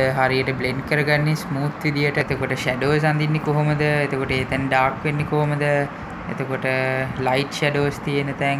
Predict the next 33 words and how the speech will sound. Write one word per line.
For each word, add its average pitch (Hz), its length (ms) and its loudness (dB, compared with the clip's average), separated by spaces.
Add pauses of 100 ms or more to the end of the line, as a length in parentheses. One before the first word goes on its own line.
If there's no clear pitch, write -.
ඩාර්ක් 131 340 0
ෂැඩෝස් 143 420 -2
තියෙන 139 300 -4
තැන්. 135 180 2
ඒ 139 160 2
වගේම 139 340 -2
තමයි 156 400 -8
මං 143 280 -8
ඉස්සෙල්ලම 165 360 -4
චිත්‍ර 165 300 -2
අඳිනකොට 170 400 0
වැරදිච්ච 143 440 0
තැන් 165 200 0
තියෙනවනේ. 170 440 -2 (320)
මං 143 240 0
ඒවා 135 280 2
ඔයගොල්ලන් 147 220 0
එක්ක 151 180 -2
බෙදා 139 320 2
ගන්නම්. 143 400 0
ඒ 147 80 0
කියන්නේ 143 360 0 (300)
මම 131 260 4
අඳින 160 360 2
කාලේ 165 320 4
මට 151 260 2 (120)
ඒවා 151 240 2
කියලා 151 340 0
දෙන්න 170 160 0
කවුරුත් 170 320 2
හිටියේ 139 280 0
නෑ. 123 140 -6 (440)
ඒකින්ද 156 420 0